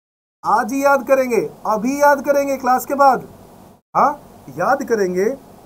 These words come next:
और हमेशा याद रखेंगे। सर, जब चीज़ें,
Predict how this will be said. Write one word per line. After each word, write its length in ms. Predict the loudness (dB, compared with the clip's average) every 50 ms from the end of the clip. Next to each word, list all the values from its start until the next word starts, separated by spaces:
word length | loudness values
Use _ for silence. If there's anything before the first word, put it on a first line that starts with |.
| -8 -4
और 400 | -2 2 2 2 2 0 -4 -10 -18 -20 -20 -20 -20 -18 -14 -12 -10 -10 -6 -4
हमेशा 360 | -2 -2 0 -2 -2 -2 -4 -2
याद 260 | -2 -2 -4 -2 -4
रखेंगे। 360 | -6 -4 -2 -4 -4 -4 -8 -10 -12 -18 -20 -20 -20 _ _ _ _ _ _ _ _ _ _ _ _ _ _ _ -4
सर, 140 | -4 -2
जब 220 | -2 -4 -6 -6 -8
चीज़ें, 300 | -12 -12 -10 -10 -10